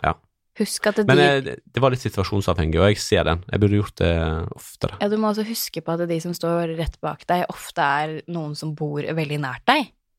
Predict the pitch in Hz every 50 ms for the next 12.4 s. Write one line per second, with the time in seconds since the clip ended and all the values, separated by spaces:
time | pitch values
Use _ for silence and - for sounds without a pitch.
0 | _ _ _ _ _ _ - 190 190 196 196 - 190 175 160 - - _ _ -
1 | - 95 - 98 90 104 107 98 92 98 101 92 95 - - - - 85 - -
2 | _ _ _ _ _ - 95 90 92 85 85 92 98 95 98 98 90 85 82 78
3 | - 82 101 - - 92 87 90 90 - - 85 90 92 95 82 82 90 92 87
4 | 92 87 85 85 90 - - _ - - 80 76 73 76 76 76 76 80 78 76
5 | 76 - - 92 92 - 95 90 87 87 - - 98 90 - - 82 - - 76
6 | 80 85 - - 90 85 80 78 76 80 80 78 78 80 82 85 82 - - -
7 | - - - 208 202 196 196 202 202 208 214 226 220 202 180 170 165 175 180 196
8 | 247 277 - - - - - 247 233 - - - 226 233 262 233 214 226 220 -
9 | 220 240 285 285 - - 277 277 262 - - 226 262 269 285 - 277 240 - -
10 | - - - - - - - - - - - 90 90 90 95 95 95 92 90 92
11 | 92 - 95 80 82 82 82 82 80 80 80 80 80 82 82 82 87 85 - -
12 | - 82 80 78 78 80 - -